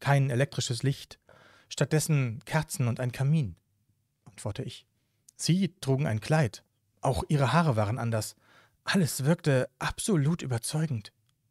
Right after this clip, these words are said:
Jill schaut zum Fenster und verharrt eine Weile in dieser Position.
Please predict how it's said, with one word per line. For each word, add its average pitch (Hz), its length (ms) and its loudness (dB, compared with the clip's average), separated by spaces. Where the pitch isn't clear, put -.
Jill 123 260 -2
schaut 120 220 -6
zum 127 140 -8
Fenster 123 520 -8
und 143 140 -4
verharrt 131 360 -4
eine 127 260 -4
Weile 123 260 -2
in 113 80 -8
dieser 117 220 -8
Position. 123 600 -10